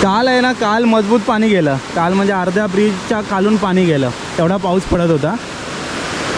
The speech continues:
तर, अ, इकडे गेलात तर संगमेश्वर, म्हणजे पुढे कारबाटले, कोंड उमरे, त्याच्यानंतर सरळ सरळ फणसवणे, कसबा करत करत आपण संगमेश्वरला पोहोचू शकतो. इकडून लेफ्ट घेतलात आणि परत लेफ्ट घेतलात की शृंगारपूर कातोडी,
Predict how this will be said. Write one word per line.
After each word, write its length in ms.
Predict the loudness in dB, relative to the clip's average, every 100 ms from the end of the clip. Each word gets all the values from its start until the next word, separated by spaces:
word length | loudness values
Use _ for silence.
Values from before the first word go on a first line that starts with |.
| -2
तर, 300 | 0 0 0
अ, 880 | 0 0 0 -2 -6 -12 -12 -6 -2
इकडे 420 | 0 2 2 2
गेलात 300 | 2 2 2 0
तर 100 | 0
संगमेश्वर, 640 | 2 4 4 4 2 2 0 -2 -8 -6
म्हणजे 180 | 0 2
पुढे 220 | 2 2
कारबाटले, 680 | 0 0 0 0 0 0 0
कोंड 340 | 2 2 4
उमरे, 520 | 4 4 2 2 2 -2 -6 -12 -8 -2
त्याच्यानंतर 440 | 0 2 2 2
सरळ 260 | 2 2 2
सरळ 260 | 2 2
फणसवणे, 560 | 2 2 2 2 2 2
कसबा 460 | 0 0 0 -2
करत 260 | 0 0 0 0
करत 100 | 0
आपण 200 | 0 0
संगमेश्वरला 500 | 2 2 2 2 0
पोहोचू 260 | 0 0
शकतो. 400 | 0 0 0 -2 -4 -12 -10 -6 0
इकडून 260 | 2 4 4
लेफ्ट 260 | 2 2
घेतलात 400 | 0 0 0 -2
आणि 140 | 0 0
परत 380 | 0 0 0
लेफ्ट 200 | 0 2
घेतलात 300 | 0 0 -2
की 180 | 0 2
शृंगारपूर 400 | 4 4 2 0
कातोडी, 480 | 0 2 2 2